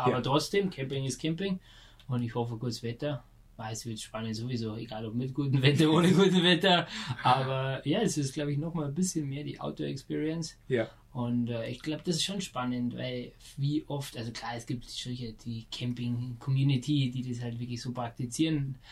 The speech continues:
Speaker 1: aber ich glaub, so viele von den Teilnehmern, für die ist das vielleicht nicht neu, das haben sie halt mal in der Jugend gemacht, aber wieder Revival so ein bisschen.
Speaker 2: Ja.
Speaker 1: Ja? Und ich glaub, das wird spannend.
Speaker 2: Ja,
Speaker 1: Ja.
Speaker 2: richtig cool.
Speaker 1: Und wir
Speaker 2: Siebzehnter
Speaker 1: haben
Speaker 2: bis
Speaker 1: dann auch,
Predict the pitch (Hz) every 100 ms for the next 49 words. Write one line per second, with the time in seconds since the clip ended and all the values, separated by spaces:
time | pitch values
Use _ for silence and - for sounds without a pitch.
0 | - - - 123 123 120 127 123 - 139
1 | 135 - 165 170 147 143 139 131 - 135
2 | 139 135 147 156 151 147 151 139 139 156
3 | 147 - 139 131 - 135 139 151 127 135
4 | 147 185 156 147 151 139 139 131 135 135
5 | 151 185 180 151 185 190 - - - -
6 | - - - 135 139 139 143 185 180 160
7 | 156 - _ - _ - 160 180 156 196
8 | 190 147 135 123 - 127 120 - 127 117
9 | 180 190 - 147 160 175 190 185 185 165
10 | - 143 135 - - - - - 120 110
11 | 107 - 113 117 - 127 110 - - 220
12 | 160 - 214 202 196